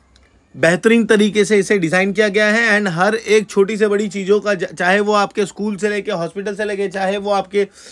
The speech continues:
अ, बैंक से लेके मेडिकल से लेके, हर एक चीज़ की फैसिलिटी है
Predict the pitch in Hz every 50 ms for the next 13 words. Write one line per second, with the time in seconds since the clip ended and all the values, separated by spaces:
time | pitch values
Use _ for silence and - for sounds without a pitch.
0 | - _ _ _ _ - - 143 147 135 151 165 185 196 196 - 220 208 208 202
1 | 185 - 208 208 214 214 - - - 165 165 170 180 180 220 220 196 202 214 208
2 | 214 202 202 226 220 202 151 139 156 185 208 233 226 226 - - - 190 196 202
3 | - - - 214 208 180 160 214 208 175 185 170 - 190 185 170 202 202 190 196
4 | 208 220 226